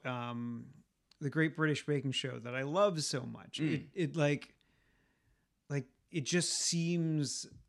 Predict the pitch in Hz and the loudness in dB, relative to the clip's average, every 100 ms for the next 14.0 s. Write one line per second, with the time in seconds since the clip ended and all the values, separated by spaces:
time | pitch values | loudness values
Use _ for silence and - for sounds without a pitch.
0 | - 143 131 139 131 131 123 123 120 - | -10 -6 -2 -2 0 0 -2 -4 -8 -8
1 | - 131 120 95 - - - _ - 285 | -6 -4 -6 -10 -18 -20 -20 _ -8 -8
2 | - _ _ - 147 139 135 131 131 143 | -8 _ _ -6 0 0 0 0 0 -2
3 | 147 165 170 156 147 - 156 147 139 131 | -2 -2 0 2 0 0 2 2 0 -2
4 | - 143 135 120 135 127 120 120 - 123 | -2 -2 -2 -4 -4 -4 -6 -8 -8 -8
5 | 120 113 113 107 _ _ _ _ _ _ | -8 -10 -12 -14 _ _ _ _ _ _
6 | - 139 147 - 143 156 139 156 147 170 | 0 0 0 0 4 6 6 2 6 6
7 | 160 135 151 135 135 127 147 131 123 113 | 6 4 -2 0 -2 0 0 0 -4 -2
8 | 120 - - 143 120 - - 127 98 - | -2 -2 2 4 4 0 -10 -6 -6 -6
9 | - 139 139 131 151 151 147 - - - | -2 0 0 -2 2 2 0 -14 -20 -20
10 | _ _ _ - 185 233 208 180 - 185 | _ _ _ 2 4 4 6 6 6 4
11 | 180 180 160 160 156 147 139 190 180 240 | 6 6 6 6 6 4 0 -2 0 2
12 | 156 135 135 - 147 104 90 151 160 175 | 2 2 -2 -4 -4 -4 2 2 2 0
13 | 165 - - 214 269 165 127 120 120 | -2 -2 0 4 6 6 2 -4 -6